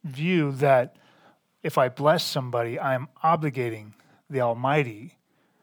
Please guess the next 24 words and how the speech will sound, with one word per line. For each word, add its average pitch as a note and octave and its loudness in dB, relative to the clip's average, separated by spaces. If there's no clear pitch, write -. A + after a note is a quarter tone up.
to - -16
do C#3+ -2
something C#3+ -10
in C#3 -10
their A#2+ -6
life. - -6
Pay - 0
attention F#3+ 0
to C3 -4
these C#3 -2
last C3 2
four C3 -6
verses, A2 -6
though. A2 -12
"When C#3+ -4
Esau F#3 4
heard F#3 4
the D3 -4
voice D3 2
of D3+ -2
his C#3 2
father, C3+ 4
he C#3+ -4
cried D3+ 2